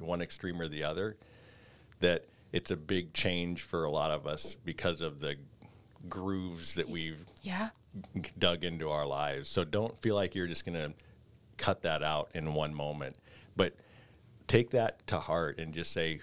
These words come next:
Speaker 1: "Who do I need to be listening to
Speaker 2: Hmm.
Speaker 1: that's talking about this well?" And take some time to, to look for 'em. Like, I read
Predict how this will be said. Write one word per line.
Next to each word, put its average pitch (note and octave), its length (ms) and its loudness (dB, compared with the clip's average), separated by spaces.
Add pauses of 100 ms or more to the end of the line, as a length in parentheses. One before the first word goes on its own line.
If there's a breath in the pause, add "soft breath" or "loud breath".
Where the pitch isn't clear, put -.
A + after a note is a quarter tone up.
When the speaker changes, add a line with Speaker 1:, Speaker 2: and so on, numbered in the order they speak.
Speaker 1:
"Who - 200 4
do B2+ 160 4
I A#2 100 4
need G2 220 -2
to F2 120 -2
be D#2+ 180 -4
listening F2+ 500 -2
to A#2 340 0 (160)
Speaker 2:
Hmm. F#3+ 260 2
Speaker 1:
that's - 240 2
talking F#2 500 2
about D#2+ 420 0
this - 560 -4
well?" D2 560 0 (100)
And F2+ 160 0
take A2 240 4
some B2 200 -2
time F#2+ 340 0
to, E2+ 320 -2 (160)
to D#2+ 280 0 (300)
look E2+ 320 2
for - 360 -4
'em. C#2 80 -6
Like, D#2 180 0
I G2 120 6
read G2+ 420 2